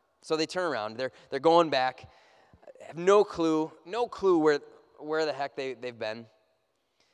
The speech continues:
And at night, long story short, they run out of gas,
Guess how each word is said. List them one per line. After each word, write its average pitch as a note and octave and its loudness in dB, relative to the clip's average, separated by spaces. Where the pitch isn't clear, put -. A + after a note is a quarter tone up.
And D3 -4
at D#3+ 0
night, F3 -2
long E3 0
story D#3 0
short, D#3 -2
they C3+ -10
run C3+ -4
out D#3 -2
of D3+ -4
gas, D3+ -4